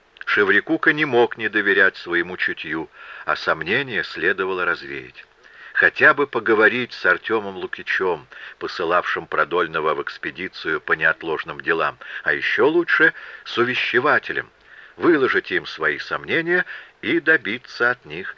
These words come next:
разъяснений. Можно было бы постучаться к Иллариону, но как бы не оказался Илларион опять в Гатчине или где-нибудь на земле Франца Иосифа.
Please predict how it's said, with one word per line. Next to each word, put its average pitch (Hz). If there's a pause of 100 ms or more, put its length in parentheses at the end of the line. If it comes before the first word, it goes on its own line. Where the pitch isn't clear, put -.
(160)
разъяснений. 98 (1080)
Можно 101
было 110
бы 110
постучаться -
к -
Иллариону, 98 (1500)
но 104
как 131
бы 120 (420)
не 95
оказался 113
Илларион 110
опять 110
в 87
Гатчине 82 (460)
или 82
где-нибудь 95
на 87
земле 82
Франца 82
Иосифа. -